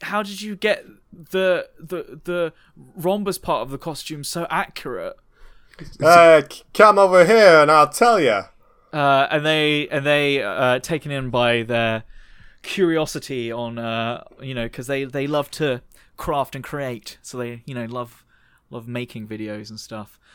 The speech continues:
Speaker 1: And, uh, and they, they, they come over and they, they, they sit on the ground, like, legs crossed, like, ready for some kind of crafts lesson, uh, leaving, uh, our antagonist, uh, completely open to, uh,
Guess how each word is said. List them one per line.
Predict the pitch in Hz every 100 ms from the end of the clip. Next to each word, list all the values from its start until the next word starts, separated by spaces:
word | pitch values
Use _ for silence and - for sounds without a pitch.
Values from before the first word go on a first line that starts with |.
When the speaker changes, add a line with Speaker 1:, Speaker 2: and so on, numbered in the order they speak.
| _ _
Speaker 1:
And, | 143 131
uh, | 127 127 123 131
and | 143
they, | 143 147 139
they, | 151 151
they | 151
come | 147 143
over | 139 139 123
and | 120
they, | 123
they, | 127 135
they | 165 160
sit | - 202
on | 135
the |
ground, | 120 147 170 135 117
like, | 120 104 92 135
legs | 135 139 -
crossed, | - 151 - -
like, | 120 131
ready | 127 123
for | 120
some | 127 117
kind | - 123 110
of | 101 _ _
crafts | - 135 147 - -
lesson, | 110 - 107 104 113 _ _ _ -
uh, | 135 127 123 123 131
leaving, | 143 143 185 190 135 120 113 117 _ _ _ _ -
uh, | 135 127 127 131
our | 147 139 139 131 131
antagonist, | 139 131 156 147 131 110 107 - - -
uh, | 127 117 113
completely | - 120 - 165 127
open | 127 135 - 107 104
to, | - 113 110
uh, | 110 107